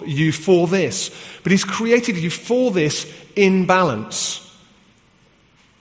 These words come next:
These three systems work together in balance, and when they work together in balance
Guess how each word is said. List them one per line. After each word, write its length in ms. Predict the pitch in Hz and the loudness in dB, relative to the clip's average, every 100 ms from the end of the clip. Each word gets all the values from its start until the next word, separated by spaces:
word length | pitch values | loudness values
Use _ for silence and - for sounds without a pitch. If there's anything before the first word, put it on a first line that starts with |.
| _ _ _ _ _ _ - | _ _ _ _ _ _ 0
These 260 | 240 233 | 0 0
three 200 | - 240 | 0 0
systems 440 | 208 208 - 156 151 | 2 0 0 -2 2
work 320 | 175 196 165 | 2 2 0
together 640 | 175 139 185 180 135 131 127 - - - _ _ 190 | -4 2 4 4 4 0 -2 -14 -20 -20 _ _ 2
in 240 | 196 190 | 2 4
balance, 760 | 170 165 131 107 131 - - - - - _ _ _ _ _ _ _ _ | 4 4 0 -2 -6 -6 -6 -12 -20 -20 _ _ _ _ _ _ _ _
and 220 | 151 151 | -2 0
when 120 | 160 175 | 2 2
they 120 | 160 | 2
work 300 | 156 214 190 | 2 0 0
together 340 | 151 135 117 | -2 -2 -2
in 120 | 117 | -2
balance 520 | 110 113 107 107 - | -2 -2 -2 -6 -10